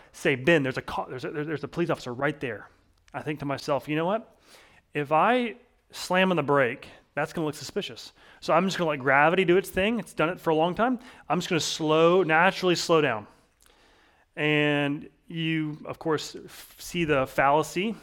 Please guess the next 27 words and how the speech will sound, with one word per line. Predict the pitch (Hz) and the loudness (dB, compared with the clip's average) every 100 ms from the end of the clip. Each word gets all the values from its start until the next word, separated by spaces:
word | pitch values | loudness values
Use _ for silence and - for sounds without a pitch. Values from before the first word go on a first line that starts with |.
| - | -16
in | 175 156 | -6 -2
that | 151 | 0
logic. | 160 175 254 262 - - - - | 4 4 2 -4 -12 -18 -20 -4
Uh, | 175 170 175 | 4 6 6
the | 165 | 4
blue | 208 | 6
lights | 208 208 - | 6 6 4
come | 208 | 4
on, | 214 220 214 | 8 8 6
they | 160 | 2
pull | 175 202 | 4 2
us | 190 | 6
over, | 190 180 175 180 185 | 6 6 6 6 4
everyone | 156 185 | 2 2
gets | 180 165 | 0 -2
a | |
ticket | 156 175 175 170 | 0 2 2 -2
for | 156 147 | -2 0
no, | 147 156 156 156 151 | 2 4 4 2 -2
uh, | 156 135 | -2 -4
seatbelt, | - 247 220 233 202 | -2 0 4 6 6
I | 170 | 4
get | 190 | 4
a | 180 | 2
ticket | 180 185 | 0 -2
for | - | -4
speeding, | - 190 190 196 | -6 -4 -2 -2